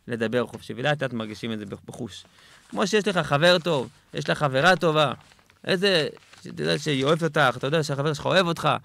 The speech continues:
ממילא אתה מרגיש אותו חופשי, אתה מרגיש אותו פתוח, אתה יכול לדבר איתו חופשי על כל נושא, על כל דבר, והכל זורם, ואין, לא נתקע לך מין טוב כזה, "אין לי מה לדבר." כי אתה מרגיש את זה ממש בחוש.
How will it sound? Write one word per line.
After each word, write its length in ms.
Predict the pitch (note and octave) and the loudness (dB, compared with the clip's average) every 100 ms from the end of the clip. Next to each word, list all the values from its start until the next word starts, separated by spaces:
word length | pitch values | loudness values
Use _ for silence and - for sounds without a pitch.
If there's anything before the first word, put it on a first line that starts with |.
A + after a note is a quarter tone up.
| - - - - | -12 -20 -16 -8
ממילא 260 | E3+ C4 | -4 -2
אתה 120 | G#3 | 0
מרגיש 240 | F3+ G3 G#3+ | 0 -2 -4
אותו 120 | G#3+ | -6
חופשי, 340 | G#3 F3 - | -6 -6 -6
אתה 120 | A#3 F3 | -6 -6
מרגיש 180 | F3+ | -8
אותו 140 | F3 F3 | -8 -8
פתוח, 440 | E3 G3+ G3 D#3+ | -6 -2 0 0
אתה 100 | D3+ | 0
יכול 140 | D3+ E3 | -4 -4
לדבר 200 | D#3+ E3+ | -2 -4
איתו 160 | - | -4
חופשי 400 | - D3 - E3 | -10 -12 -6 -4
על 80 | C#3 | -4
כל 140 | E3 | -4
נושא, 340 | E3 D#3 D3+ D#3 | -6 -6 -4 -4
על 100 | C#3+ | -2
כל 160 | E3+ | -4
דבר, 340 | D#3+ D#3+ D#3 D3 | -4 -2 0 0
והכל 240 | C#3+ E3 D#3+ | -2 -4 -2
זורם, 340 | D#3 E3+ D#3+ | -2 0 -2
ואין, 140 | D#3 F#3 | -2 -4
לא 160 | F3 | -4
נתקע 260 | A3 - G3 | -6 0 0
לך 120 | F3+ | 2
מין 140 | E3 | -2
טוב 220 | D#3 D3+ D3+ | -2 -4 -4
כזה, 120 | D3 - _ _ _ _ _ - | -6 -10 _ _ _ _ _ -10
"אין 140 | A2+ A#2 | -4 -2
לי 80 | |
מה 140 | A2+ G#2+ | -2 -2
לדבר." 320 | G#2 G#2 F#2+ F2+ _ _ _ _ _ _ _ - | -4 -4 -6 -8 _ _ _ _ _ _ _ -12
כי 80 | |
אתה 120 | B2 A2+ | -6 -4
מרגיש 400 | G#2+ A2+ E3 C#3+ | -4 -2 -2 -2
את 40 | |
זה 80 | B2 | -6
ממש 240 | A2+ B2 | -6 -8
בחוש. 400 | G#2 - F#2+ - | -12 -14 -18 -20